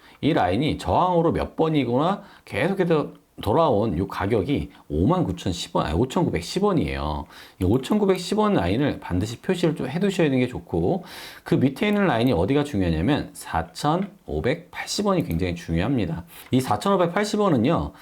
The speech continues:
이 다음에 있는 큰 시세를 보여줬었던 파동의 넥라인이라고 보여집니다. 근데 이 넥라인이 이 과거로 돌아가 보니까 이전에 바닥에서의 저항 라인이 나왔었던 자리이다.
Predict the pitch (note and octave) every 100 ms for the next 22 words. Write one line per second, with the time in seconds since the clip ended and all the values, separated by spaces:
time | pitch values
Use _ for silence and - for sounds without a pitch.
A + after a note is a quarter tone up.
0 | - C3 D3+ D#3 - _ - - - D3+
1 | G#3+ G3 D3 G#2 G2+ G#2+ D2+ - G3 F#3
2 | F#3+ F3 E3+ G#2 G#2 G2+ - - C#3 B2+
3 | - - - G3+ E3 G#3+ B2+ - - D2+
4 | E2 D3 G3 F#3 B2+ F#2+ G2+ G2 - -
5 | C#3+ - F#2 G2+ E2 D2 G#2+ E3+ - -
6 | - B2+ F3 D3+ F#2 A2+ F#3+ G3 C#3+ C3+
7 | A2 D2+ - - F2+ - G#2 F3 - A2+
8 | D3+ C#3+ A2 E2 - C3+ F#2 F2 C#3 C#3
9 | A2 D#3 E3+ - F#2 A2 A2 A2+ - E2+
10 | G#2 B2+ F#2+ E2+ F2+ B2 F#3+ - - -
11 | D#2+ D2 F#2+ C3+ A#2 - - - C3 A2+
12 | D#2+ D2+ D#2+